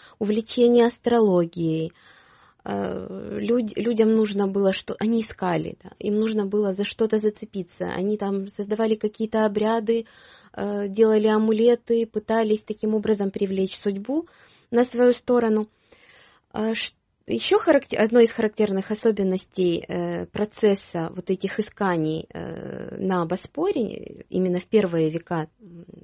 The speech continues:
распространения христианства, в первые века нашей эры, а, была вера людей в то, что им жизнь дана в качестве подарка судьбы, и что после смерти жизнь может стать еще лучше.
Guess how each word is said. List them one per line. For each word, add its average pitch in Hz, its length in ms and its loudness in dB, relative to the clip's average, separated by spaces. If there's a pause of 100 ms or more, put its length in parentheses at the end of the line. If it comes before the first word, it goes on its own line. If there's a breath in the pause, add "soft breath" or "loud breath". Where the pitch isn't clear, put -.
(140)
распространения 175 800 -2
христианства, 269 580 -4
в - 80 -14
первые 208 360 0
века 185 240 -6
нашей 180 420 -4
эры, 165 300 -8 (600 soft breath)
а, 196 120 -10
была 247 440 2
вера 226 360 2
людей 208 520 0
в - 120 -12
то, 320 260 -2
что 202 480 -2 (200)
им 247 280 0 (100)
жизнь 302 420 2
дана 202 260 2
в - 80 -14
качестве 220 500 -2
подарка 196 460 0
судьбы, 190 480 -4 (920 soft breath)
и 214 200 -2
что - 200 -6
после 226 320 -2
смерти 302 640 -2 (400)
жизнь 254 300 0
может 330 320 2
стать 214 360 -2
еще 254 320 -2
лучше. 190 480 -6